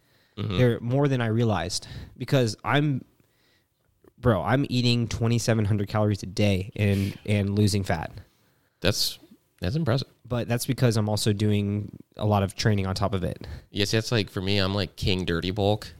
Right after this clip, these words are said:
Speaker 1: because, like, my body will, if I'm working out, my body will turn that stuff into muscle.
Speaker 2: Mm-hmm.
Speaker 1: I will also get fat, <laughs> but
Speaker 2: Yeah.
Speaker 1: and then it's hard for me to lose that fat. But it's like, we were, even when we did the startup, like, I,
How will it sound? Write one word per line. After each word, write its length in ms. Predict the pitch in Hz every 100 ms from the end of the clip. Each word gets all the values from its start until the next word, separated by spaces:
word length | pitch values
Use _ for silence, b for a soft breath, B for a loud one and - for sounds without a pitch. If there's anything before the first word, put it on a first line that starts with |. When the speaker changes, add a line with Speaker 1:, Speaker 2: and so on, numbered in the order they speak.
| - - _ _
Speaker 1:
because, 220 | 98 95
like, 160 | 95 90
my 180 | 95 104
body 340 | 101 104 104
will, 300 | 90 90 90
if 140 | 95
I'm 120 | 113 143
working 280 | 151 131
out, 160 | 120 113
my 140 | 98 104
body 340 | 98 110 110
will 140 | 95
turn 480 | 98 113 101 98 87 95
that 280 | 95 90
stuff 280 | - 98 87
into 220 | - 87
muscle. 480 | 87 76 - 76 101 - -
Speaker 2:
Mm-hmm. 220 | 104 95
Speaker 1:
I 140 | 95 123
will 180 | 127
also 320 | 117 123 123 120
get 180 | 110
fat, 300 | 98 104 73 - 131
<laughs> 80 |
but 300 | 147 131 104
Speaker 2:
Yeah. 180 | 98 67 92 B B B -
Speaker 1:
and 140 | 107
then 80 | 107
it's 100 | 104
hard 200 | 117 110
for 40 |
me 60 | 110
to 80 | 95
lose 220 | 139 131
that 180 | 98 90
fat. 160 | 87
But 100 | 87
it's 100 | 85
like, 160 | 90 85
we 80 | 98
were, 100 | 98
even 220 | 104 107
when 80 | 107
we 80 | 104
did 220 | 104 98
the 280 | 98 90 87
startup, 400 | - 107 98 92
like, 120 | 90
I, 140 | 85